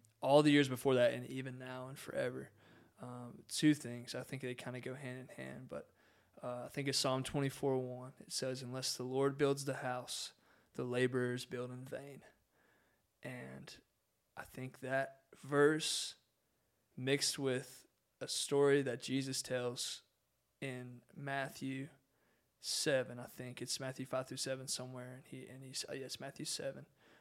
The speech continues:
uh, Sermon on the Mount. And he's, he's talking about the wise and the foolish builders, and, and he,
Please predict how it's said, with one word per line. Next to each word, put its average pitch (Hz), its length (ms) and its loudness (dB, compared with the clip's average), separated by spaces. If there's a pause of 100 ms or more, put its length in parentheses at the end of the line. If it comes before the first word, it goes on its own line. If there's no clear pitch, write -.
(100)
uh, 127 160 -4
Sermon 135 340 0
on 135 100 2
the 135 60 2
Mount. 127 360 -4
And 147 80 -10
he's, 139 300 -4
he's 143 180 -8
talking 131 300 0
about 123 240 -4
the 123 60 -6
wise 131 360 -2
and 131 100 -10
the 131 60 -8
foolish 131 380 -6
builders, - 480 -8
and, 131 120 -12
and 135 200 -10
he, 127 160 -12